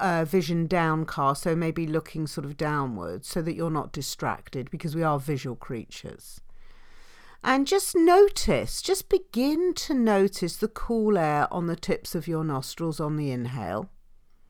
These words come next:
and the warm air on the exhalation. And actually nothing to change, nothing to do,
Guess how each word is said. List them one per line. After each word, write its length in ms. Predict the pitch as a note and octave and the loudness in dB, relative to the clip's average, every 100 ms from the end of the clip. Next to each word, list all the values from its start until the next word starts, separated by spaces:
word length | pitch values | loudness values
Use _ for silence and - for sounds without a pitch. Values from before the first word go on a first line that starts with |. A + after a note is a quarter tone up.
| - - - - - - - - - - - - - - - - - _ - | -20 -20 -20 -20 -20 -20 -20 -20 -20 -20 -20 -20 -20 -20 -20 -20 -20 _ -16
and 460 | - A#3 A#3+ B3 A#3+ | -4 0 2 2 0
the 100 | C4 | 0
warm 400 | A#3 C4 C#4 B3+ | -2 -2 0 2
air 240 | A3 G#3 | 2 2
on 140 | G#3+ A3 | 2 2
the 160 | A3+ | 2
exhalation. 960 | A3+ - - - A#3 B3+ B3 - F3+ D3 | 0 -4 -8 -4 -2 0 -2 -4 -4 -2
And 160 | - A#3+ | 0 0
actually 520 | D#4 D#4 - A#3 A3+ | 0 -2 -4 0 2
nothing 500 | B3+ F#4 - F4+ C4+ | 2 0 0 -4 -4
to 160 | - | -6
change, 720 | A#3+ - C4 A3+ D#3+ C#3 C#3+ F#3+ | -6 0 2 4 2 0 -2 0
nothing 720 | G#3+ E4+ G#4+ - - C4 - | 2 2 0 -2 -4 -6 -6
to 120 | - | -6
do, 420 | G#3 F3+ C#3+ B2+ | -2 0 0 -2